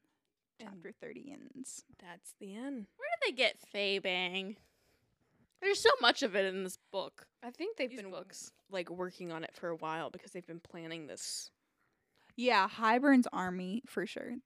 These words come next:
Speaker 2: Good point. I forgot about that.
Speaker 3: Mm.
Speaker 1: Yeah, th-, F-, Hybern has been planning this attack for a while. Like,
Speaker 3: True.
Speaker 1: everything they do, have been doing has been planned. Um,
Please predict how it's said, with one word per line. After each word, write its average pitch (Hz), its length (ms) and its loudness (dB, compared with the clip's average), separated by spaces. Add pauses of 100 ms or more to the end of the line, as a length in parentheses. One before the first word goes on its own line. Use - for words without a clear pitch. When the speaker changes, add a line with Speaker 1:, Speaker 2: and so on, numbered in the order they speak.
(140)
Speaker 2:
Good 202 180 -6
point. - 240 -12
I - 60 -16
forgot - 200 -16
about - 160 -12
that. - 180 -12 (420)
Speaker 3:
Mm. 190 220 -20 (360)
Speaker 1:
Yeah, 151 100 -20 (180)
th-, - 100 -20 (180)
F-, - 80 -20
Hybern 294 340 -4
has 185 140 -4
been 160 240 -12
planning 165 600 -8
this 165 180 -10
attack 139 360 -10 (100)
for 190 100 -14
a 170 80 -12
while. - 280 -10
Like, - 300 -14 (280)
Speaker 3:
True. 185 120 -16
Speaker 1:
everything 302 480 -2
they 240 300 -2 (280)
do, 196 160 -8 (120)
have 196 280 -8
been 190 200 -6
doing 196 440 -6
has 220 160 -4
been 170 260 -8
planned. 131 580 -10 (720)
Um, 170 380 -6